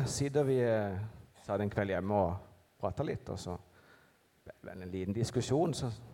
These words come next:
hadde jeg fått en frelsesbønn, og så tenkte jeg, «Nei, søren, nå er det bare å trø til.» Det var syttende desember. «Nå vil jeg ta imot. Nå leser vi frelsesbønnen.» Så vi satte oss ned og satt ved siden av hverandre og leste frelsesbønnen og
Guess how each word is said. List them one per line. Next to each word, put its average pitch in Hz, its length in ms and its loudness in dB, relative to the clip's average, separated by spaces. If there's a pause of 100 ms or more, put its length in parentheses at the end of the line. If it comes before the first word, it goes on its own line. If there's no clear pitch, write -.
(440)
hadde 123 120 -2
jeg 123 60 -2
fått 143 240 4
en 135 80 0
frelsesbønn, 151 640 0
og 113 80 2
så 120 80 -4
tenkte - 300 -6
jeg, - 0 -
«Nei, 95 160 -4
søren, 90 600 -4
nå 98 100 -4
er 95 40 -6
det 92 100 -10
bare 73 200 -8
å 76 200 -10
trø 85 140 -8
til.» 69 180 -10 (440)
Det 110 80 -6
var 104 80 0
syttende 107 400 0
desember. 98 540 -2 (1700)
«Nå 123 140 0
vil 123 120 4
jeg 110 100 4
ta 110 120 4
imot. 101 360 0
Nå 117 100 0
leser 113 300 2
vi 110 100 0
frelsesbønnen.» 98 720 -4 (280)
Så 127 120 -6
vi 135 100 -2
satte 143 260 -2
oss 139 100 0
ned 180 340 0
og 117 220 2 (200)
satt 120 240 -2
ved 120 60 0
siden 113 240 2
av - 20 2
hverandre 147 260 2
og 101 220 0 (880)
leste 104 260 0
frelsesbønnen 92 540 -4
og 95 220 -2